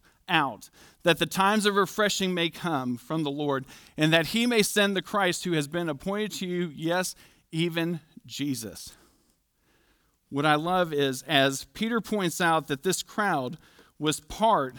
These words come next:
of who crucified Jesus, even when Jesus was meant to be released, they demanded a murderer in his place. Peter is now standing before them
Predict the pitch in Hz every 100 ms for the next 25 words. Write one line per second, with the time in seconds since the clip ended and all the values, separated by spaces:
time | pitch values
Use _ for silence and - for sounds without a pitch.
0 | - - 143 - - 208 208 214 208 -
1 | _ _ 220 214 202 - 185 165 143 165
2 | 151 131 82 - - _ _ _ _ _
3 | _ _ _ _ _ _ _ _ _ _
4 | _ _ _ _ _ _ _ 175 202 220
5 | 208 170 170 160 160 135 123 170 196 190
6 | 175 160 139 - - _ 156 180 196 -
7 | 165 175 151 147 139 147 135 - - _
8 | _ - 123 143 151 160 151 139 143 151
9 | 160 156 156 - - - 127 117 123 156
10 | 147 139 143 139 143 131 123 127 - -
11 | 101 - - - _ _ _ _ _ _
12 | _ _ _ _ _ _ _ _ 151 151
13 | 151 139 139 139 - 160 151 156 156 143
14 | - 135 127 107 92